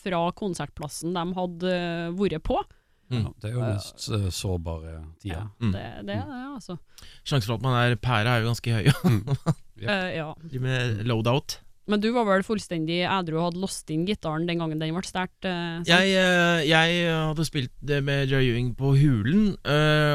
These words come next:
Speaker 2: og jeg, jeg måtte dra før de andre, for jeg skulle til, jeg skulle, jeg tror jeg skulle til Europa for å se Maiden eller et eller annet sånt nå. Eh, og så bare kom den ikke med tilbake igjen til Oslo, så.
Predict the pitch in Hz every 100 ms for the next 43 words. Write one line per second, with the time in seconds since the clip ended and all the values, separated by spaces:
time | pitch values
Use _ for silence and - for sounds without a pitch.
0 | 139 147 143 143 147 139 131 156 113 123
1 | 120 139 151 139 - 135 127 151 123 127
2 | 156 143 - 123 113 127 139 143 139 -
3 | 139 139 143 143 127 120 _ _ _ _
4 | _ _ _ _ _ _ _ _ _ _
5 | _ _ _ _ _ _ _ 135 - 147
6 | 123 127 127 143 - - 139 113 127 110
7 | - 117 123 123 101 87 76 117 117 -
8 | 127 135 143 139 143 - _ _ _ _
9 | _ _ 120 131 127 131 131 127 110 110
10 | 127 - 127 123 117 120 107 107 98 -
11 | - - 107 98 87 92 98 92 71 113
12 | 107 107 123 127 -